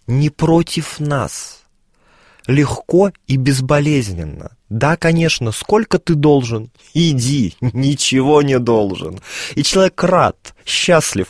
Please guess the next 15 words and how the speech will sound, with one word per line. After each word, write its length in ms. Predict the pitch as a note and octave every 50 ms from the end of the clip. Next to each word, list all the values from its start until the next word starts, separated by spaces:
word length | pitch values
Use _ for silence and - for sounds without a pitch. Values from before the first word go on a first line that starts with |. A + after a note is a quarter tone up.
| - _ _
к 140 | - - B2
нам 400 | A#2 A#2 C#3 F#3 A#3 A3 D#3 - _
исполнен 680 | B2 B2+ - - - _ - B2+ A#2+ A2+ G2 G2+ G2 F#2+
всяческой 540 | - - - A2+ G2+ - - - - - A2+
благодарности, 680 | G2+ A2+ A#2 G#2+ - - G2 F#2+ F2+ - F#2 - - -
как 180 | - - C3+
будто 240 | C3 C#3 - - -
мы 140 | C3+ C3 B2+
ему 180 | C3 C3+ - - - - -
от 200 | E3 - C#3+ C3+
своего 580 | - - - C#3 D#3 D#3 F#3+ F#3+ E3+ C3+ G#2+ - -
отдали. 480 | - G#2 G2 E2+ F#2 D#2 F2 E2+ F2 -
А 120 | - C3 D3+
я 160 | F3 G#3+ A3+
замечу, 460 | G#3+ G3+ G3+ G3+ G3+ G3 - - -